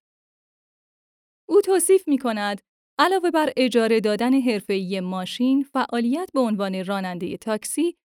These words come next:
رستوراندار و معامله‌گر پایاپای هم شده‌ام. در ادامه نیز اشاره می‌کند که اگر مخالفت‌های همسر عزیزم کاساندرا نبود، نگهدارندهٔ سگ و هتلدار نیز می‌شدم.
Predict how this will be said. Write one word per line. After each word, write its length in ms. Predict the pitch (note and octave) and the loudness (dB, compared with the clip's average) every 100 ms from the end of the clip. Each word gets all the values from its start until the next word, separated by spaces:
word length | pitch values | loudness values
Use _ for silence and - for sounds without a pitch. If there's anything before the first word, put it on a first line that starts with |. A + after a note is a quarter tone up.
| - | -2
رستوراندار 800 | A#3+ A#3+ - A#3+ A#3+ A#3 C#4+ F4 E4 | 2 2 0 0 2 2 0 -4 -4
و 120 | D#4+ | -2
معامله‌گر 840 | D4 B3+ B3 A#3 G#3+ G3+ A3+ G#3+ | 0 0 2 2 0 -2 -4 -4
پایاپای 680 | - G#3+ F#3+ F3+ - G3 G#3+ | -4 -4 -4 -6 -6 -4 -4
هم 240 | C4 C#4 | -2 -2
شده‌ام. 500 | - B3 B3+ A#3 - G3+ _ _ _ _ _ _ | -2 0 0 0 -4 -12 _ _ _ _ _ _
در 180 | A3 G3+ G#3 | -2 0 -2
ادامه 380 | G3+ F#3+ F#3 | -4 -4 -4
نیز 240 | B3 D4+ D4 | 0 0 0
اشاره 380 | A#3+ A3+ A#3+ C4+ | -2 0 0 0
می‌کند 460 | F4+ - D4+ C#4+ - | -2 -2 2 2 0
که 200 | D4+ D4+ _ - | -4 -4 _ -2
اگر 300 | C#4 C#4+ C#4+ | 0 2 2
مخالفت‌های 840 | B3+ B3 A3 G#3 G#3 G3 A3 G3+ | 2 0 -4 -4 -6 -6 -6 -6
همسر 600 | G3+ G#3+ G3+ F#3+ A#3 A3+ - | -8 -6 -6 -4 -4 -4 -4
عزیزم 600 | G#3 G3 A#3 A3 G3+ G3 | -4 -2 -4 -4 -6 -6
کاساندرا 720 | G#3+ G3 G3 F#3+ F#3 G3 F#3+ | -6 -6 -6 -8 -6 -6 -6
نبود، 460 | F#3+ F#3+ A#3+ C4+ - _ _ B3 | -6 -4 0 -2 -4 _ _ 0
نگهدارندهٔ 800 | A#3 G#3+ G3 G#3+ G3+ F#3+ F#3+ F#3+ | 2 2 0 -2 -2 -4 -6 -6
سگ 460 | - A#3+ A3+ A3+ | -4 -4 -4 -4
و 200 | G3 G3 | -6 -6
هتلدار 640 | F3+ G#3 - F#3+ F3+ A3+ F#3+ | -4 -6 -4 -8 -6 -4 0
نیز 320 | F3+ D4 C#4 | 2 2 4
می‌شدم. 580 | C4+ B3 - - B2 | 4 4 0 -10 -12